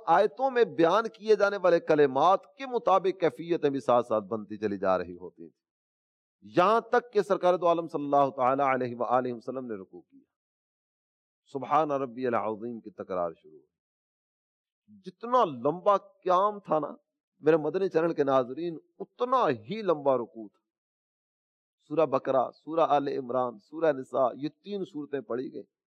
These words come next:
کتنے پارے بن گئے؟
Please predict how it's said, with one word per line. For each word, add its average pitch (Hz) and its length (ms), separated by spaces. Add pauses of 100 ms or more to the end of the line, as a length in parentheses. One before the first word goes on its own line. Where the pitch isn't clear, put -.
(1500)
کتنے 240 380
پارے 175 320
بن 135 240
گئے؟ 101 180